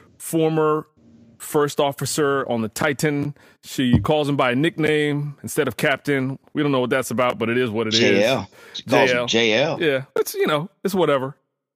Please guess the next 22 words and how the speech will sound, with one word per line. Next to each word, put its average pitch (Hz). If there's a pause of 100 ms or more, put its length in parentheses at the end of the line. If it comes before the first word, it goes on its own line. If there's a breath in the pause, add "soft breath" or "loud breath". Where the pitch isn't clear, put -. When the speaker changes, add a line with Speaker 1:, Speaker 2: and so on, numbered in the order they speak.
(140)
Speaker 1:
It's -
all 160
good. 160 (640 loud breath)
The 247
show 381
is, 190
is 196
different, 123
man. 101
The, 117
the 143
show -
is 196
definitely 127
different. 110
And, 120
and 135
again, 139
it 117
comes 220
from 156 (280 loud breath)
my, 175